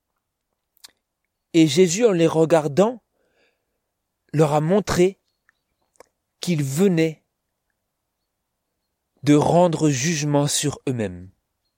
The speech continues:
de rendre la justice sur eux-mêmes, de, d'expliquer pourquoi c'était justifié l'acte par lequel Dieu allait leur reprendre leurs privilèges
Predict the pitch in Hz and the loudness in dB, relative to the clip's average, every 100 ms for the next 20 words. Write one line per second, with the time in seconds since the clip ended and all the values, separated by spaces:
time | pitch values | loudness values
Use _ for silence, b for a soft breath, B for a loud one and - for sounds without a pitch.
0 | - 131 147 185 175 143 151 147 131 123 | -2 0 2 0 -2 0 2 0 -2 -4
1 | 220 - - 277 - - 147 143 143 135 | -6 -6 -8 -6 -4 -4 -4 -4 -4 -6
2 | 127 165 B B B B B B 139 123 | 0 0 B B B B B B -16 -4
3 | 247 - - - 247 - 285 - 202 - | -4 -2 -6 -4 -6 -2 -4 -2 -4 0
4 | 196 175 - - 190 208 165 131 254 247 | 0 0 -4 -4 -2 0 -2 -2 -2 -2
5 | - 208 - 208 247 233 _ _ _ b | -6 -8 -6 -6 -6 -8 _ _ _ b
6 | b b b 143 175 208 - - 151 165 | b b b -2 0 0 -4 -8 -4 -2
7 | 151 147 165 143 127 131 180 202 B B | -2 0 0 -2 -6 -4 -4 -4 B B
8 | - 139 139 139 135 127 131 180 - - | -6 0 2 2 2 2 0 0 -2 -6
9 | 147 143 131 - _ _ b b b b | -4 -4 -10 -16 _ _ b b b b
10 | 131 127 - - 208 165 143 139 127 123 | -2 -2 -2 -8 -8 -6 -6 -2 0 0
11 | 120 107 | -4 -12